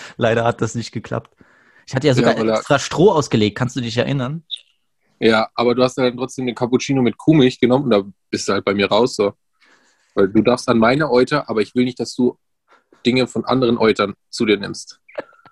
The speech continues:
Speaker 2: Also die
Speaker 1: <laughs>
Speaker 2: Monogamie in Sachen Eutern ist bei mir schon
Speaker 1: Ja.
Speaker 2: wichtig.
Speaker 1: Kann ich verstehen. Ähm, das Problem an dieser Sache ist, ich wurde ein bisschen exposed vom lieben Agit, weil viele wissen das nicht, aber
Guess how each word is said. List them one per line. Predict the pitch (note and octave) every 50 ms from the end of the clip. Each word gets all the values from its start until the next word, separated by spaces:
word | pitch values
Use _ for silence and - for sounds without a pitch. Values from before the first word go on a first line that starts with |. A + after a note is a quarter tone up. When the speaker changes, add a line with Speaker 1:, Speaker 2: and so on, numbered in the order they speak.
| _ _ _ _ _ _ _ _ _ _ _ _ _ _ _ _ _ _ _ _ _ _ _ D#3+ - -
Speaker 2:
Also | A2 A2+
die | A2+ A#2+ A#2+ A#2 - - - C#3 - _ _ _ C3+ B2+ - - - - -
Speaker 1:
<laughs> | - C#3 - _ - - _ - - _ _ _ - - - -
Speaker 2:
Monogamie | D3+ B2 B2+ C3+ C#3 B2+ B2 B2 A#2+ B2 C3 C#3 D3
in | C#3+ B2 B2 A#2
Sachen | A#2 B2 B2 C3 B2+
Eutern | A2 A#2+ B2 A#2+ C3 C3 A#2+
ist | A#2+ -
bei | - A#2+
mir | A2 A2+ A#2 A#2
schon | - A#2+ A2+ A2 A#2 - _ _ _ _ _ _
Speaker 1:
Ja. | C3 B2+ A#2 A#2 A#2 A#2 A#2 _ _
Speaker 2:
wichtig. | B2 A2+ A#2 B2 - - B2 A2 G2+ - - _ _ _ _ _
Speaker 1:
Kann | - - B2+ B2+
ich | B2 -
verstehen. | - B2+ - - - B2 A#2 A2 A2 - -
Ähm, | - C#3 A#2+ A#2 B2 B2+ B2 A#2+ B2 - _ _ _ _ _ _ _ _
das | - B2 -
Problem | _ - B2+ A2+ A#2 C3 D3 D#3+ D#3
an | C3+ B2
dieser | A#2 A#2 A#2+ A#2+
Sache | A2+ B2+ B2 - -
ist, | B2 A#2+ - -
ich | A#2+ - -
wurde | A#2 B2+ B2
ein | A2+
bisschen | B2 - - A#2
exposed | G#2+ - - _ B2 B2 C#3 C#3 -
vom | _ - G#2
lieben | G2+ G#2 G2+ G#2+ G#2+
Agit, | G#2+ - G#2 F#2+ B2 C3 A#2+ - _
weil | A2+ A2 A2 A2 A2+ -
viele | - - C3 C3 B2+ A2
wissen | G#2+ C3 - - A#2
das | G#2+ G#2 -
nicht, | A2+ A#2+ - - -
aber | A2 G#2+ G2 G#2+ G#2+ A2 G#2+